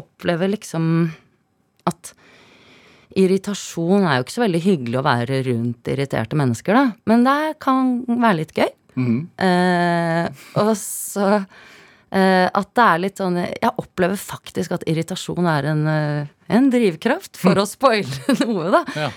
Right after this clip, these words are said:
Speaker 1: til visse ting. At det er en liksom motor i det.
Speaker 2: Ja, hvordan gjøre irritasjon til noe konstruktivt, da?
Speaker 1: Ja, for eksempel da skrive en kronikk. Eh, og, eh, for eksempel når, når jeg har, eh, nærmest blitt tvunget, vil jeg si, til å sette meg inn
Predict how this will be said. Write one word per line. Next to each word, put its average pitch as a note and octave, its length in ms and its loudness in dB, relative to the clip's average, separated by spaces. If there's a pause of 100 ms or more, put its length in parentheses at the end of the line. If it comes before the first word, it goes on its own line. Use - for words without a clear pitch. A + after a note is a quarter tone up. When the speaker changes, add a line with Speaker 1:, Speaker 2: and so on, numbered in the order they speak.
Speaker 1:
til A#3+ 260 0
visse A#3+ 280 -2
ting. A#3+ 240 0
At G#3+ 160 0
det A#3+ 80 6
er F3 200 2
en G#3 100 4
liksom F#3+ 300 -2
motor G#3 440 -2 (120)
i E3 140 2
det. A3+ 160 4 (100)
Speaker 2:
Ja, D3+ 80 0
hvordan C3+ 280 4
gjøre A2+ 280 4 (240)
irritasjon G#2+ 520 -4
til A2 100 -6
noe G#2+ 100 -4
konstruktivt, G2 480 -10
da? - 160 -18 (160)
Speaker 1:
Ja, C#4+ 60 4
for A#3 220 0
eksempel G#3 420 -2
da F3 100 4
skrive E3 240 -2
en C3+ 80 2
kronikk. F#3 460 0 (340)
Eh, F#3 760 4 (120)
og, F#3+ 360 4 (280)
eh, F3+ 600 4
for - 360 -2
eksempel E3 520 -2
når, E3 320 2
når D#3+ 200 0
jeg E3 220 4
har, D#3 260 0
eh, D3+ 220 0 (540)
nærmest F#3 520 2
blitt F#3 160 -4
tvunget, C#3+ 440 -4
vil C3+ 100 -4
jeg B2 100 -2
si, A3 160 -2 (540)
til E3 220 2
å E3 80 4
sette - 260 -8
meg D#3 140 0
inn C#3+ 220 0